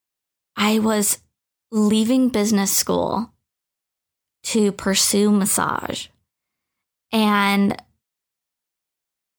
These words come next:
this was really my first experience in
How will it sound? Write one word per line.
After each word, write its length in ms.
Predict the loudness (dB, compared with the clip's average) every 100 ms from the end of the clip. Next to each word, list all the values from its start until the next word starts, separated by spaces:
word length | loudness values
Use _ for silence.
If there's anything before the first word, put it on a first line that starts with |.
| _ _ _ _ _
this 320 | -4 -2 0 0
was 180 | 0
really 480 | 2 2 4 2 2
my 220 | 2 0
first 440 | -4 -4 -2 0 -2
experience 880 | -2 -2 0 0 0 0 -2 -4 -4
in 600 | 0 2 2 2 0